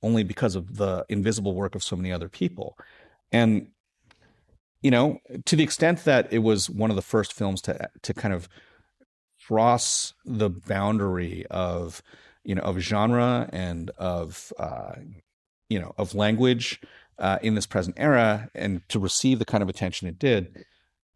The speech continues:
um, it, it felt like a, a, a nice, it felt like an important kind of exclamation point around, uh, this whole notion of the cinema of social issues. This is what it looks like when you, as Bong Joon-ho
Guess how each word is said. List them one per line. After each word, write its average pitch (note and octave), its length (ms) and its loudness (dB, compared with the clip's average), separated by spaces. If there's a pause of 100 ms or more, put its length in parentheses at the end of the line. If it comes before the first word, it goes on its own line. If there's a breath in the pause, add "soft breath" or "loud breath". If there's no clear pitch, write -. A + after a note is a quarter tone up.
um, G2+ 400 2 (720 soft breath)
it, C3 180 2
it A#2+ 120 0
felt D3 220 4
like B2 180 4
a, G#2 260 4 (300)
a, - 40 0
a G#2+ 40 2
nice, G#2+ 480 0 (400)
it - 400 -2
felt D#3 180 2
like D3+ 100 2
an C3+ 60 4
important G#2+ 420 0 (120)
kind G2 140 -6
of - 80 -10
exclamation F#2 580 -8
point C3 420 -2 (260 soft breath)
around, G2 540 0
uh, F#2+ 340 0
this - 540 -4 (180)
whole A2+ 240 0
notion G#2 240 -2
of F2+ 60 -8
the F2+ 60 -4
cinema G2 320 -2
of F2+ 60 -6
social - 320 -6
issues. - 340 -8 (380 loud breath)
This C3 180 2
is C3+ 180 0
what A#2 220 4
it G2 100 -2
looks G2+ 240 -2
like F#2 280 -2
when F#2+ 100 -2
you, F#2+ 340 0 (880 loud breath)
as G2 300 0
Bong G2+ 260 -2
Joon-ho F#2 460 -4